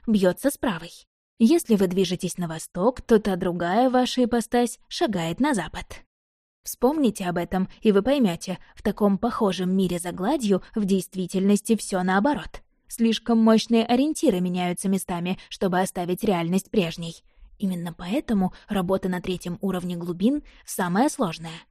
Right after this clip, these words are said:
Помимо оптики и геометрии, здесь понадобится гибкость мышления, находчивость и отличное знание логики. В противном случае ошибки неизбежны.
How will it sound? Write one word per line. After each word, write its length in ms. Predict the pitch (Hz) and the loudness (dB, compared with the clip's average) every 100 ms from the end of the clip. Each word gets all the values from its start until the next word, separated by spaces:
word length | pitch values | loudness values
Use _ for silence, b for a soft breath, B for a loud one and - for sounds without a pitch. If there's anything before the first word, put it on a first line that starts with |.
| _ _ _ - | _ _ _ 0
Помимо 320 | 233 226 220 | 4 6 6
оптики 520 | 220 254 - 202 - | 4 2 2 -4 -2
и 40 | 196 | 0
геометрии, 720 | 185 190 220 311 208 180 B - | 2 2 2 0 0 0 B -2
здесь 360 | 208 202 208 | 2 4 4
понадобится 600 | - 214 208 196 202 - | 4 2 4 4 2 0
гибкость 460 | 202 190 - 180 180 | 0 -2 -2 -8 -6
мышления, 580 | 175 - 180 285 226 175 | -6 -2 0 2 2 2
находчивость 720 | 170 - 233 294 226 196 - B | -4 -2 0 0 2 2 0 B
и 80 | - | 4
отличное 640 | 226 196 196 185 - 208 202 | 4 6 2 0 2 4 6
знание 400 | 196 202 214 311 | 4 6 4 4
логики. 540 | 247 160 165 - 165 - _ _ _ | 2 -2 -8 -10 -12 -14 _ _ _
В 140 | - - | -10 -2
противном 600 | 185 175 233 294 240 190 | -2 0 0 4 4 4
случае 540 | - 175 - 180 170 b - | 0 -2 -2 -4 -6 b 2
ошибки 480 | 233 - 180 - | 2 2 -6 0
неизбежны. 680 | 190 208 240 220 156 165 160 | 6 8 8 4 -4 -8 -12